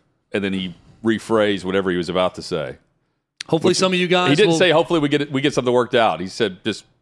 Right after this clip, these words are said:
Speaker 1: you know, "Thanks for everything."
Speaker 2: Hopefully some of you guys will get a gig covering the team that I go to next,
Speaker 1: <laughs>
Speaker 2: and then we can work
Speaker 1: See you in
Speaker 2: together
Speaker 1: Vegas.
Speaker 2: again. Or you get to cover the N F L nationally and cover some of my games. But either way, it's been fun hanging out in Tampa
Speaker 1: Why
Speaker 2: with you.
Speaker 1: I
Speaker 2: Good night, everyone.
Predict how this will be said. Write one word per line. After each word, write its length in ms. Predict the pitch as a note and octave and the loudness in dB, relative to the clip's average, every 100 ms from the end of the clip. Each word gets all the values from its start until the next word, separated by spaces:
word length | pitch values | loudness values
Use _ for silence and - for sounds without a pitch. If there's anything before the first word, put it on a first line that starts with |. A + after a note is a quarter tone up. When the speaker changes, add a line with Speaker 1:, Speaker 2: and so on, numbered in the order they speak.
| _ - | _ -4
Speaker 1:
you 120 | G#2 | -2
know, 160 | E2 D2+ _ | -2 -6 _
"Thanks 180 | A#2+ A2 | -2 0
for 140 | A2+ | 0
everything." 400 | G#2 F#2 E2+ C#2+ - - | 0 0 -4 -8 -8 -4
Speaker 2:
Hopefully 260 | E3+ F#3 | -2 0
some 160 | G3 F#3 | 0 0
of 40 | |
you 60 | E3+ | 0
guys 240 | E3+ E3 | 0 0
will 80 | D3 | -2
get 120 | D#3+ | -2
a 40 | D3+ | 0
gig 300 | D3+ E3 - | 0 -2 0
covering 260 | D#3 D3+ | -2 0
the 80 | D3 | -4
team 220 | - D#3 | -2 -2
that 100 | C#3+ | 0
I 80 | C3 | -2
go 180 | C3 D3 | 0 -2
to 180 | D3+ D3+ | 0 0
next, 440 | C#3+ F3 - - C#3+ - _ | 0 -2 -4 -8 -12 -12 _
Speaker 1:
<laughs> 200 | _ B2 | _ -6
Speaker 2:
and 120 | C3 | -2
then 120 | C3+ | 0
we 100 | C#3+ | 0
can 220 | C#3 C#3+ | 0 -2
work 180 | C3+ D3+ | 0 -2
Speaker 1:
See 140 | D3+ D#3+ | 0 2
you 80 | |
in 40 | D#3+ | 4
Speaker 2:
together 120 | E3 | 4
Speaker 1:
Vegas. 300 | D3+ C#3+ D#3+ B2+ | 4 4 2 -2
Speaker 2:
again. 60 | B2+ | 0
Or 200 | D3+ D#3+ | 2 2
you 160 | D#3+ D#3 | 0 -2
get 140 | D#3+ | -2
to 60 | - | -2
cover 300 | D#3+ D3+ D3+ | -4 -2 0
the 100 | D3 | 0
N 60 | D3+ | 0
F 120 | D#3 | 0
L 120 | D3 | 0
nationally 600 | D3 D3+ C#3+ F#3 G3 A3+ _ _ - - | 0 -2 -2 -2 -2 -4 _ _ -12 -6
and 160 | C3+ | -2
cover 240 | D#3+ D#3 D3 | 0 0 0
some 200 | E3 D#3 | -2 0
of 80 | |
my 120 | D3 C#3 | 0 0
games. 420 | C#3+ D#3 F#3+ F3 | -2 -2 -4 -6
But 160 | C#3+ D3+ | -2 2
either 160 | F#3 | 2
way, 160 | F#3 C3 | 2 -2
it's 100 | - | -6
been 140 | C3+ | -10
fun 240 | - E3+ D#3 | -4 -2 0
hanging 240 | E3 D#3+ | -2 -2
out 80 | D#3+ | -4
in 60 | C#3 | 0
Tampa 260 | E3 F#3 | 0 0
Speaker 1:
Why 60 | C3+ | -2
Speaker 2:
with 120 | A#2 | -6
you. 100 | F#2+ - _ _ _ | -8 -18 _ _ _
Speaker 1:
I 140 | C#3+ D3 | 0 0
Speaker 2:
Good 80 | F#3 | 0
night, 180 | G#3+ | 0
everyone. 340 | F3+ D#3 D3+ | 0 -2 -2